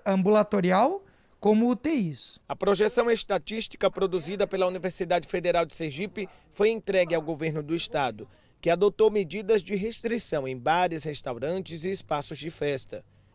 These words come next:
Speaker 2: O professor Lisandro Borges avalia que as medidas são fundamentais neste momento.
Speaker 1: Todo mundo tá cansado do vírus, mas o vírus não tá cansado da gente. Então é necessário que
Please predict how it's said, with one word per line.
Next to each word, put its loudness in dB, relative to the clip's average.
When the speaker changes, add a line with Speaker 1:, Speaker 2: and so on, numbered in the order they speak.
Speaker 2:
O -6
professor 4
Lisandro 0
Borges 2
avalia 2
que 0
as 0
medidas -6
são -2
fundamentais -2
neste -4
momento. -2
Speaker 1:
Todo 0
mundo -2
tá 2
cansado 0
do -2
vírus, -2
mas 2
o 0
vírus 0
não -2
tá 0
cansado -4
da -2
gente. -6
Então 2
é 8
necessário 4
que 2